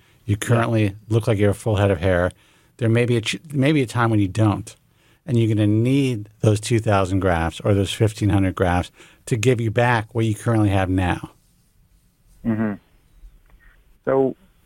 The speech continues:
Speaker 3: right, I guess it's a bit more context. So the first procedure was eight hundred grafts. The second one, he recommended the same thing if I wanna move forward. Uh, I am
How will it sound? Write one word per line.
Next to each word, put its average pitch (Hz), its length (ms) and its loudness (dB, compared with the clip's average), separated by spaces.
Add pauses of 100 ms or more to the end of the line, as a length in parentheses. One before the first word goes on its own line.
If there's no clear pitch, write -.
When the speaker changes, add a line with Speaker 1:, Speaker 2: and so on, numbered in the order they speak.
Speaker 3:
right, 113 280 0
I 135 140 0
guess 196 100 0 (100)
it's - 80 -14
a - 40 -6
bit 147 140 2
more 131 140 2
context. 113 520 -2
So 113 60 2
the 110 100 2
first 156 360 2
procedure 123 440 0
was 110 180 0
eight 113 100 2
hundred 117 260 -6
grafts. 131 340 0
The 104 120 -10
second 117 260 -2
one, 113 100 0
he 110 40 0
recommended 107 520 0
the 101 120 -14
same 107 200 0
thing 113 240 -2
if 101 120 0
I 98 220 0 (220)
wanna 98 160 4
move 98 200 -10
forward. 104 280 0 (420)
Uh, 120 160 0
I 147 160 0
am 220 220 0